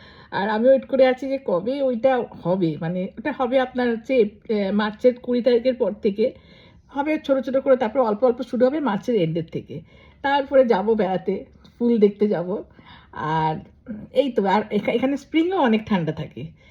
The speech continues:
তাই সেটাই বলার যে এখানে স্প্রিংয়েও ঠান্ডা, তারপরে আসবে সামার। তো যাই হোক, আমি এখন একা একা তো এনজয় করছি, এখন আপনাদের একটু এনজ-, দেখাই একটু কীরকম স্নোটা পড়ছে।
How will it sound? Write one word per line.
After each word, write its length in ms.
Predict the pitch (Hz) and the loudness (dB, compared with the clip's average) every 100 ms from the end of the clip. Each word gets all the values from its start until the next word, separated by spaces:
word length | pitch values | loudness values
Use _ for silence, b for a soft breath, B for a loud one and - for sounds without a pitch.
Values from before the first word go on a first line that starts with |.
| b b - | b b -2
তাই 200 | 220 262 | 4 4
সেটাই 300 | - 269 294 | 2 -4 0
বলার 340 | 220 175 160 | 2 2 0
যে 120 | 190 226 | 2 0
এখানে 220 | 226 254 | 2 -2
স্প্রিংয়েও 500 | 254 - 294 320 320 | -4 -6 -4 -2 -4
ঠান্ডা, 460 | - 185 147 131 165 | -2 -4 -4 -6 -10
তারপরে 420 | - 247 311 349 320 | -8 -8 -4 -2 0
আসবে 280 | 202 240 | 0 0
সামার। 400 | 202 - 139 131 165 _ b b b b | -4 -4 -8 -8 -10 _ b b b b
তো 60 | 240 | 2
যাই 300 | 240 269 302 | 4 4 2
হোক, 80 | 330 | -2
আমি 220 | - 214 | -2 2
এখন 200 | 254 247 269 | 2 2 -2
একা 200 | 220 262 | 2 2
একা 220 | 262 254 | 2 -2
তো 140 | 302 | 0
এনজয় 280 | 269 233 262 | 0 2 2
করছি, 500 | - 269 - 269 277 | 2 -8 -6 -10 -8
এখন 200 | 523 226 | -8 -8
আপনাদের 440 | 269 202 294 277 285 | -6 -6 -4 -6 -6
একটু 180 | 269 294 | -6 -4
এনজ-, 240 | 247 233 | -2 -2
দেখাই 460 | 196 175 165 330 302 | -2 -4 -2 -4 -6
একটু 180 | 247 285 | -6 -6
কীরকম 340 | - 240 247 | -2 -2 -2
স্নোটা 380 | 247 - 220 247 | -6 -4 -4 -4
পড়ছে। 520 | 240 226 220 240 262 | -2 -2 -2 -4 -4